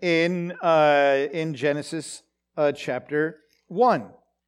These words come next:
When God saw all that he had made, and behold, it was very good. It was really good. And there was evening and there was morning, the sixth day. God was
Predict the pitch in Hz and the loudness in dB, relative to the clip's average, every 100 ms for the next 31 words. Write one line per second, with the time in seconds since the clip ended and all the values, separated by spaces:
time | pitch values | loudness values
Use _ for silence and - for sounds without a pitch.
0 | _ _ _ _ _ - 196 170 208 233 | _ _ _ _ _ -2 -2 4 6 4
1 | - 233 220 226 220 202 202 196 180 208 | 4 4 6 6 6 6 4 4 2 2
2 | 247 196 175 214 208 208 254 175 120 120 | 2 2 2 4 4 4 0 -2 -2 -10
3 | 113 175 202 180 131 143 110 - _ _ | 0 4 6 6 2 -6 -8 -12 _ _
4 | _ _ - 202 143 160 208 226 151 123 | _ _ -6 -4 -4 0 4 4 2 -4
5 | 117 87 _ _ _ _ - 170 165 170 | -14 -18 _ _ _ _ -2 2 4 4
6 | 156 139 156 147 147 143 139 143 120 135 | 2 0 -2 -2 -4 -2 0 -2 -4 -6
7 | 131 127 127 - 135 - 214 170 143 190 | -8 -8 -12 -12 -12 -8 -6 -4 2 4
8 | 202 185 160 | 6 4 0